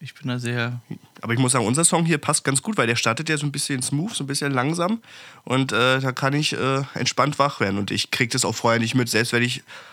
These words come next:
Speaker 2: mal auf die Uhr gucke und sehe, in fünf Minuten klingelt der Wecker. Du glaubst doch nicht, dass ich deswegen dann schon aufstehe. Nein, der Wecker steht auf um sieben zum Beispiel und dann steht auch erst auf. Also vorher passiert ja nichts.
Speaker 1: Echt? Nee, also da bin ich echt, also da reicht die,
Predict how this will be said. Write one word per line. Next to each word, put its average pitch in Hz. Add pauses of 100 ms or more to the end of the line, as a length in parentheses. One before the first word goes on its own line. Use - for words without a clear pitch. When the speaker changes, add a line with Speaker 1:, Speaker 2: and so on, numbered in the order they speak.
(120)
Speaker 2:
mal 113
auf 110
die -
Uhr 143
gucke 131
und 127
sehe, 120
in 127
fünf 143
Minuten 143
klingelt 127
der 120
Wecker. 120
Du 110
glaubst 107
doch 110
nicht, 113
dass 117
ich 113
deswegen 113
dann 107
schon 113
aufstehe. 104 (260)
Nein, 110
der 117
Wecker 120
steht 131
auf - (160)
um 117
sieben 127
zum 185
Beispiel 165
und 131
dann 131 (380)
steht 127
auch 160
erst 170
auf. 113 (320)
Also 101
vorher 113
passiert 190
ja 156
nichts. - (240)
Speaker 1:
Echt? -
Nee, 113
also 113
da 110
bin 113
ich 117
echt, -
also 113
da 117
reicht 117
die, 123